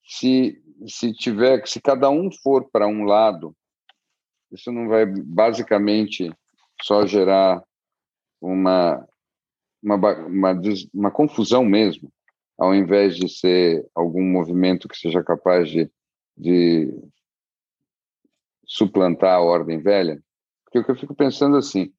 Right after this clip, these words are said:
o objetivo que tá por trás de tudo isso sempre é um, um sonho de revolução. Mas, pra que haja uma revolução, no fundo você precisa de um, de um grupo organizado com algum tipo de pro-,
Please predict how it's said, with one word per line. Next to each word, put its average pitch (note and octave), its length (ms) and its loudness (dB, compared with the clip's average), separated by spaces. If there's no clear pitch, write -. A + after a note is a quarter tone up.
o G#2 80 0
objetivo C#3 440 -2
que - 80 -16
tá A#2+ 140 0
por G#2+ 160 -6
trás F#2+ 240 2
de F2+ 100 -6
tudo F#2 280 -2
isso A#2+ 240 -2
sempre C3 520 0
é A2 160 4
um, A2+ 440 0
um - 20 0
sonho B2 400 2
de A#2 100 0
revolução. A#2 760 0
Mas, - 300 -12
pra D3+ 200 0
que D#3 160 0
haja B2 240 0
uma G2+ 120 -4
revolução, F2 800 -6
no G#2 180 -6
fundo C3+ 300 -2
você D3+ 260 0
precisa C3+ 600 0
de C#3 160 2
um, C3+ 420 2
de G2 100 0
um B2+ 100 4
grupo D3+ 360 2
organizado A#2+ 760 2
com C#3+ 280 0
algum B2 300 0
tipo D3 280 -2
de B2 100 -2
pro-, G2+ 200 -4